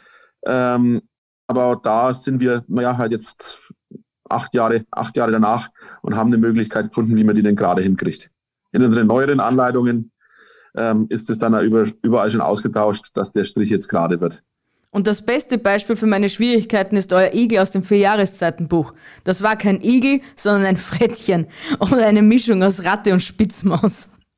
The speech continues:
Speaker 1: Ja, aber auch das, ähm, was, was Selbstgemachtes kommt von Herzen. Und da freut man sich dort, wenn man sieht, dass man selbst gemacht hat und da der ein oder andere kleine Fehler drin ist. Das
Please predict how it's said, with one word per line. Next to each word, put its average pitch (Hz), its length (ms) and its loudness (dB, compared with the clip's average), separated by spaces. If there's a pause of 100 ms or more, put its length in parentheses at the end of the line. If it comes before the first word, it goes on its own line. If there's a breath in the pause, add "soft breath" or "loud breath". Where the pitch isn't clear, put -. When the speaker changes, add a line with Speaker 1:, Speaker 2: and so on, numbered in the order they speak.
(800)
Speaker 1:
Ja, 135 220 0
aber 160 220 2
auch 147 120 0
das, 156 380 0 (220)
ähm, 131 500 0
was, - 520 -8 (360)
was 127 260 -2
Selbstgemachtes 135 680 -4
kommt 135 240 -4
von 123 120 -2
Herzen. 113 440 -2 (260 loud breath)
Und 113 220 0
da 117 380 2 (160)
freut 139 400 -2
man 135 120 -2
sich 123 160 -6
dort, 110 160 -4
wenn 127 120 0
man 131 120 0
sieht, 190 400 -4
dass 131 140 0
man 123 100 0
selbst 120 280 -4
gemacht 127 320 -2
hat 127 160 -4
und 120 160 -4
da 117 100 0
der 123 140 -2
ein 117 140 -4
oder 127 160 0
andere 117 240 -2
kleine 113 300 -4
Fehler 113 260 -2
drin 110 220 -4
ist. 104 260 -6 (400 loud breath)
Das - 200 -10